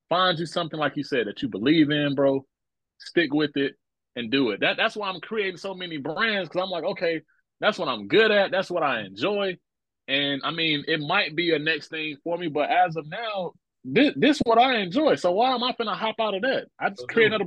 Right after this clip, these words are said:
Speaker 1: brand. <laughs> You know what I'm
Speaker 2: Right,
Speaker 1: saying?
Speaker 2: right,
Speaker 1: Like,
Speaker 2: right. That's
Speaker 1: it's
Speaker 2: right,
Speaker 1: like
Speaker 2: man. Uh, you should definitely chase your purpose, your passion. That, I mean, that's what life's all
Speaker 1: Exactly.
Speaker 2: about. That, you know, uh, that enhances your life once you, uh, find and also, uh, continue to, uh, live in that purpose.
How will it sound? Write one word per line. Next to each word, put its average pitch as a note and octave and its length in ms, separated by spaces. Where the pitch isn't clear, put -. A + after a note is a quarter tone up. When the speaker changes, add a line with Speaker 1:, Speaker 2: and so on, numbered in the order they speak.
Speaker 1:
brand. G#3+ 280
<laughs> - 20
You D#3+ 80
know G3+ 160
what A3+ 160
I'm B2 60
Speaker 2:
Right, A3 180
Speaker 1:
saying? - 180
Speaker 2:
right, C#3+ 140
Speaker 1:
Like, D#3 220
Speaker 2:
right. C#3 300
That's D3 120
Speaker 1:
it's D3 60
Speaker 2:
right, D3+ 220
Speaker 1:
like - 100
Speaker 2:
man. C3+ 200
Uh, C#3 340
you F#3+ 80
should C3+ 160
definitely F3 380
chase C#3 440
your D#3+ 280
purpose, A2+ 680
your C3+ 240
passion. - 440
That, A#2+ 140
I A#2+ 80
mean, A#2+ 200
that's D3 220
what B2+ 120
life's C3+ 280
all C3+ 60
Speaker 1:
Exactly. C3 340
Speaker 2:
about. - 240
That, A#2 140
you C3 120
know, D#3 180
uh, C3+ 300
that F3+ 260
enhances F#3+ 420
your A#2+ 100
life B2 280
once C#3 240
you, C3 100
uh, B2+ 180
find D3 300
and C3+ 120
also, C#3 380
uh, C3+ 400
continue D3 340
to, C3 120
uh, C3 140
live C#3+ 220
in C3 60
that B2+ 160
purpose. - 440